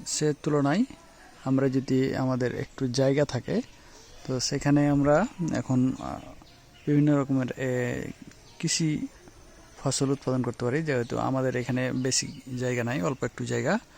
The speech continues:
সেখানে দেখতে পাচ্ছেন এখানে আমাদের এই যে, আহ, কলার গাছ লাগা আছে কিছু, কিছু পেঁপের গাছ লাগা আছে, তারপরে আমাদের, আহ, কয়েকটা আমের গাছ আছে।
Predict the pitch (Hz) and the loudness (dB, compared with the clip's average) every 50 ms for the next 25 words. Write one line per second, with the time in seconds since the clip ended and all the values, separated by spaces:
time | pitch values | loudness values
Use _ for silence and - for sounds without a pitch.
0 | - - - - - - - - - - - 135 131 135 127 123 131 127 - 135 | -20 -20 -20 -20 -20 -20 -18 -8 -6 -4 -4 -2 0 0 0 0 -2 -2 -2 -4
1 | 123 120 - 160 175 165 139 127 123 123 127 123 123 120 123 123 120 123 120 123 | -4 -2 -2 0 0 0 0 0 0 0 0 0 0 0 0 0 0 0 -2 -4
2 | 120 117 120 120 120 - - - - - - - - - - 120 120 120 117 117 | -4 -4 -4 -6 -6 -10 -14 -18 -18 -20 -20 -20 -18 -14 -10 -8 -8 -6 -8 -8
3 | - - - 127 120 120 120 127 123 120 - - 123 120 113 117 117 120 117 120 | -6 -4 -4 -4 -2 -4 -2 -2 -2 -2 -2 -2 -2 0 0 0 0 0 -2 -4
4 | - 123 - - 147 208 - - - - - - - - - 127 - 131 131 127 | -4 -4 -2 0 -2 -2 -2 -4 -10 -20 -20 -20 -14 -12 -10 -6 -4 -4 -2 -2
5 | 131 - - - 135 135 131 131 127 120 123 123 117 - - - 113 117 117 117 | -4 -6 -6 -4 -4 -4 -2 -2 -4 0 -2 -2 -2 -2 -2 -2 0 0 0 0
6 | 117 - 127 - 208 - - - - - - - - - - - - - - - | 0 0 0 0 -2 -2 -4 -20 -20 -20 -20 -20 -20 -20 -20 -20 -20 -20 -20 -20
7 | - - 127 - - - 127 120 127 123 123 120 120 117 123 120 120 113 - - | -8 -6 -6 -4 -2 -2 0 2 2 2 2 2 2 2 2 0 0 -2 -4 -6
8 | 65 - - 123 120 - - - - - - - - - - 123 123 127 131 131 | -4 -4 -2 -2 -4 -4 -6 -10 -6 -4 -4 -4 -4 -4 -2 0 0 2 2 0
9 | 127 127 135 127 117 - 120 123 - 143 160 202 | 4 4 4 4 6 4 0 0 2 4 2 2